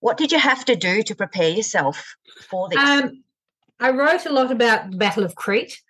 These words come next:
Speaker 2: which was, uh, May nineteen forty-one. Uh, did a lot of research on that. Um, and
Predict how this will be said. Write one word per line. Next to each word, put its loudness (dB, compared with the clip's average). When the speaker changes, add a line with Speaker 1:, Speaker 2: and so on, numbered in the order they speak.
Speaker 2:
which -4
was, 2
uh, 2
May 2
nineteen 0
forty-one. -2
Uh, -2
did 2
a 2
lot 4
of 2
research 0
on 0
that. -4
Um, 0
and 2